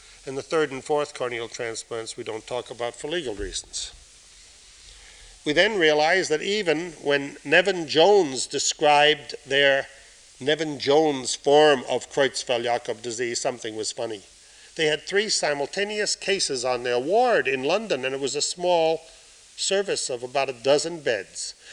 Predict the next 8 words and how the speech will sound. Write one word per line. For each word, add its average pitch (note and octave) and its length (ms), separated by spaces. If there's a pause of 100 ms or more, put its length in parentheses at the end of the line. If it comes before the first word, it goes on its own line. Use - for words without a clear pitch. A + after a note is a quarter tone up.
(100)
And D#3 140
all G3 340
three F3 360
were B2+ 160
their C3+ 160
p-, - 180 (220)
post-op - 760
patients. - 680